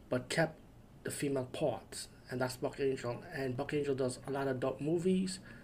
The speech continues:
and I remember seeing this online one time on one of his work, and I was amazed by, by this person, you know. So to have a documentary about it, mind-blowing. I was like,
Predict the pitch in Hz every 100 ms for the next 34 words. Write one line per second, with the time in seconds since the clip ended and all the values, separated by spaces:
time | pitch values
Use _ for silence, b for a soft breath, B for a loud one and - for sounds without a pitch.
0 | B B B 131 - 220 254 214 - 185
1 | 226 202 165 139 - - - - 135 139
2 | 135 170 175 143 127 147 139 131 131 127
3 | 123 123 131 151 - - B B B B
4 | B 113 139 185 127 127 170 147 - -
5 | 123 127 - - - 123 123 113 - 151
6 | 147 - - - - 127 127 123 120 -
7 | - 143 - - 139 208 160 147 - 131
8 | 165 233 233 233 247 262 349 B B B
9 | B B - - - - - - - -
10 | 147 147 143 131 131 120 123 160 - 135
11 | 147 131